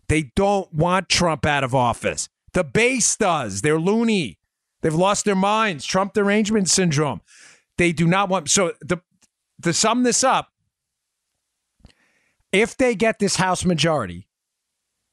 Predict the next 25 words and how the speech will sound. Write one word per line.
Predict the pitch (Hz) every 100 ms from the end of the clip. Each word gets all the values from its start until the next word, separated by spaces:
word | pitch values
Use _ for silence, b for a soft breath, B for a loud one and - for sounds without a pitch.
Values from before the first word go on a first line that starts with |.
| _ _ _ _ -
and | 151 165
if | 202 214 -
this | 196 - -
Ossoff | 180 202 - 151 139
pulls | - 170 147
off | 165 -
tomorrow's | 160 156 135
race, | 165 147
which | 156 -
would | 165
indicate | 175 208 208 - 151 -
that | 147
a | 139
House | 165 185 -
majority | 160 135 175 170 165
for | 143 151
the | 135
Democrats | 165 160 151 147 147
is | 117
likely | 156 214 185 151 139
in | 139
the |
twenty | - 160 165 175
eighteen | 165 175 170
midterms, | 208 151 139 113 113